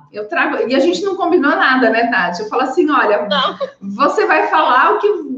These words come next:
Speaker 1: vem do teu coração, né? Não tem, não precisa inventar moda." É, e eu fiquei impressionada com a tua evolução rápida, porque você entrou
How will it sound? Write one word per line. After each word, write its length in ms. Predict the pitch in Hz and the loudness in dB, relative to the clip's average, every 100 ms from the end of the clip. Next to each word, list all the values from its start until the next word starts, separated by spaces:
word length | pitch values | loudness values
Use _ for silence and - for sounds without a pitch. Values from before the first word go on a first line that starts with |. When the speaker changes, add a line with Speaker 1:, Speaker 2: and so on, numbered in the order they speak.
| 208 | -8
Speaker 1:
vem 220 | 208 294 | -4 -2
do 140 | 339 - | -2 -2
teu 140 | 339 | -2
coração, 680 | 285 302 359 - 294 294 359 | -2 -4 -6 -6 -4 -2 0
né? 160 | 254 233 | 0 0
Não 180 | 233 240 | -2 -4
tem, 260 | 233 294 | -2 0
não 140 | 330 277 | 0 -4
precisa 340 | - 240 311 | -6 -8 -6
inventar 420 | 349 359 349 277 | -4 -6 -4 -2
moda." 500 | 214 208 - 320 311 - - - | 0 2 0 -2 -4 -6 -16 -12
É, 400 | 220 233 202 226 | -4 -2 -2 -4
e 60 | 262 | -2
eu 80 | 311 | -2
fiquei 440 | 359 392 339 302 | 0 0 0 0
impressionada 760 | 285 302 302 - 247 247 311 381 | -2 -2 -4 -4 -2 -2 -2 -4
com 120 | 349 | -6
a 80 | 294 | -6
tua 160 | - | -4
evolução 580 | 262 254 254 - 254 311 | -4 -4 -6 -6 -6 -6
rápida, 600 | - 359 370 247 175 - - _ _ - | -4 -4 -2 -6 -10 -10 -14 _ _ -16
porque 180 | - 254 | -10 -6
você 280 | 262 294 | -4 -4
entrou 680 | 277 285 254 247 240 - - | -4 -2 2 4 4 2 -2